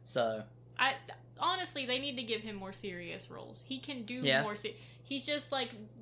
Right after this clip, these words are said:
Speaker 2: the funny martial arts guy here in America.
Speaker 1: Our next fact is every scene in Pocahontas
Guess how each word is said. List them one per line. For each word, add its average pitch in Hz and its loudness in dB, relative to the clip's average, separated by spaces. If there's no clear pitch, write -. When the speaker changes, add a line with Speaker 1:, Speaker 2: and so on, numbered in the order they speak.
Speaker 2:
the 233 -2
funny 233 0
martial 220 0
arts 202 -2
guy 180 0
here 180 -6
in 175 -8
America. 170 -10
Speaker 1:
Our 160 6
next 202 6
fact 127 8
is 120 4
every 202 8
scene 160 -2
in 135 -2
Pocahontas 139 2